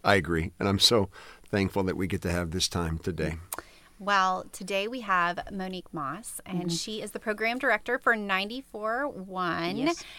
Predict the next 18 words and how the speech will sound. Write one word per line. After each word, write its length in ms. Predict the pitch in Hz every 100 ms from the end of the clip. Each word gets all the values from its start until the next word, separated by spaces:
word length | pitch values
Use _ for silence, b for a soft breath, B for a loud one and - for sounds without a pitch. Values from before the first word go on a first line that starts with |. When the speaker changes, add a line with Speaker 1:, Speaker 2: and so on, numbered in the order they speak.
| B
Speaker 2:
Rhythm 300 | 190 190 214
and 160 | 311 392
Praise. 540 | - 254 233 226 247
Speaker 3:
Yes. 240 | 277 - -
Speaker 2:
And 180 | 220
we 120 | 220 220
are 120 | 214
so 240 | - 220
excited 720 | 254 - - 240 233 233 247
about 400 | 254 - 220 220
ninety-four 500 | 208 214 233 233 233
one 460 | 220 202 202 214 220
and 320 | - 208 202
a 120 | 196
gospel 400 | 190 175 190 226
station 400 | 220 208 208 208 196
that 100 | 196
is 240 | 202